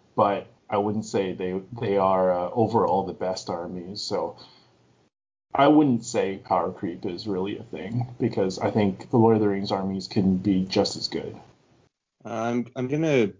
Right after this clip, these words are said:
Speaker 2: agree with a lot with what Ian said. I think in the last edition, when we had these new armies coming out, were first being written, there hadn't been a rules update or a serious rules update in a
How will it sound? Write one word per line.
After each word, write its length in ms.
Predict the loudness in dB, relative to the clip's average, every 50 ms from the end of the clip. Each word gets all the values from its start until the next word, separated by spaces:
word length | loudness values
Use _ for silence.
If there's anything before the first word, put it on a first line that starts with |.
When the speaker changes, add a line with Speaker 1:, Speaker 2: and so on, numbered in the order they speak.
| _ -12
Speaker 2:
agree 320 | -10 -8 -2 0 2 4 4
with 180 | 4 4 4
a 60 | 4
lot 200 | 4 2 2 2
with 180 | 0 -2 -4 -4 -4
what 160 | -6 -4 -4
Ian 320 | -2 0 0 0 0 0
said. 240 | 0 2 4 4 4
I 100 | 4 2
think 340 | 2 2 0 0 0 -2 -6 -14 _ _ _ _ _ _ _ _ _ _ _ -10
in 120 | -8 -6
the 80 | -6 -2
last 380 | 2 4 4 4 4 2 0 -2
edition, 600 | 2 4 4 4 4 2 2 2 4 4 2 2
when 120 | 2 0 0
we 100 | 0 0
had 280 | 2 2 2 2 4
these 240 | 4 4 2 2 2
new 160 | 2 2 4
armies 400 | 4 4 4 4 4 4 4 2
coming 340 | 0 -4 -2 0 2 2 4
out, 380 | 4 6 6 6 4 4 0 -4 _ _ _ _ _ -10
were 100 | -10 -10
first 380 | -4 0 2 2 2 2 0 2
being 260 | 2 4 4 4 6
written, 380 | 6 4 4 2 0 0 2
there 140 | 2 0 0
hadn't 260 | 2 2 2 2 2
been 140 | 2 2 2
a 60 | 2
rules 360 | 2 2 2 4 4 4 4 4
update 520 | 0 0 0 -2 2 4 6 6 6 4
or 140 | 0 -4 -4
a 60 | -2
serious 520 | -2 0 2 4 4 6 6 6 4 2
rules 280 | 0 2 2 2 2 4
update 560 | 2 0 0 0 0 2 4 4 4 4 2
in 100 | -4 -6
a 220 | -4 -6 -6 -8